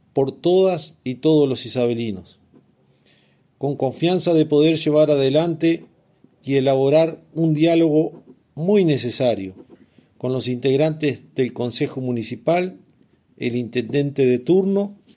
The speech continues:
y las autoridades nacionales que correspondan. Preparar el futuro con caminos que serán sinuosos,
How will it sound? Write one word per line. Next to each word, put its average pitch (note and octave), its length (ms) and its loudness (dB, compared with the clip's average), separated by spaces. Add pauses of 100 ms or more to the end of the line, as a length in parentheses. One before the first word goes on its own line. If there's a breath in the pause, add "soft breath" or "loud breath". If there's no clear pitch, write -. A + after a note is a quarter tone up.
(320 loud breath)
y C3 120 -4
las C3+ 240 -4
autoridades C3+ 640 2
nacionales C#3+ 720 -2 (120)
que B2 140 -10
correspondan. A#2+ 720 -2 (1400 soft breath)
Preparar C#3+ 480 2
el F#3 140 2
futuro D#3 520 2 (920 soft breath)
con B2 160 -8
caminos D3+ 400 -2
que D3 100 -4
serán D3 300 2
sinuosos, D3+ 720 0